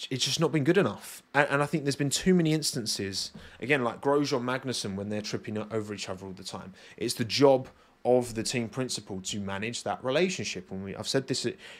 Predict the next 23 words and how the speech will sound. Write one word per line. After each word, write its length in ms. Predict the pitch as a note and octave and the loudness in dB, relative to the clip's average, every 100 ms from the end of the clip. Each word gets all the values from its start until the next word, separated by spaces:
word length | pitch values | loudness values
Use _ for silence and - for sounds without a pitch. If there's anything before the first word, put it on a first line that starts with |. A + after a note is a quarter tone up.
| - | -6
in 140 | A2 G#2 | -4 -4
critique 500 | - - F#3 F3+ - | -2 8 8 8 2
of, 140 | F#2+ - | 0 -4
of 120 | - | -2
Toto, 640 | - G#3+ G3+ G#3+ G3+ G3+ G#3 - - _ | 6 6 6 6 6 6 -2 -20 -20 _
um, 320 | - A2+ A2 G#2+ | 2 4 4 0
with 100 | G2+ | -2
the 80 | |
Lewis 260 | G#2+ A2 - | -2 0 0
Hamilton, 300 | B2+ B2 G#2+ | 0 0 -4
George 200 | G#2 G2+ | -4 4
Russell 260 | C#3 - C3+ | 4 2 -4
situation. 760 | - - B2+ B2 - B2 A#2+ - - - - | -4 0 2 2 2 0 -2 -8 -20 -16 0
You 60 | |
know, 80 | B2+ | 2
whenever 400 | G#2+ B2+ C#3+ C3+ | 6 6 6 4
you've 140 | B2 A#2+ | 0 0
got 120 | - | -2
teammates 680 | - B2 A2+ A2 - - - | -2 -2 -4 -4 -2 -2 -2
scrapping 500 | - - A#2 - A#2 | -2 0 0 -2 -2
with 160 | A#2+ | -2
each 200 | A2+ - | -2 0
other, 320 | B2 A#2+ D3 | 2 4 2